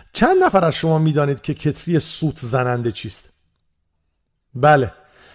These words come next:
بسیار از شما می‌دانید. درسته. مثلاً شما کتری را بر گاز می‌گذارید و آب در آن گرم و گرمتر می‌شود و لحظه‌ای که بخار از آن خارج می‌شود، چه چیزی به همراه آن خارج می‌شود؟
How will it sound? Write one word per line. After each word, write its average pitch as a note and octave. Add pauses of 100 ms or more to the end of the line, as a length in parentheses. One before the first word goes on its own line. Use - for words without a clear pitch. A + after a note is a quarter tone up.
(120)
بسیار G3
از F#3+
شما E3
می‌دانید. A2
درسته. D#3+ (680)
مثلاً C#4+
شما B3
کتری G#3+
را G3+
بر D3+
گاز F3+
می‌گذارید A3+
و D#3
آب F#3
در D3+
آن C#3+
گرم F3+
و F#3
گرمتر B2
می‌شود A2+
و C3
لحظه‌ای D3+
که E3
بخار C#3
از A#3+
آن A#3+
خارج G#3+
می‌شود، G#3 (340)
چه C#4
چیزی D4
به C4+
همراه B3
آن B3
خارج A#3
می‌شود؟ G#3+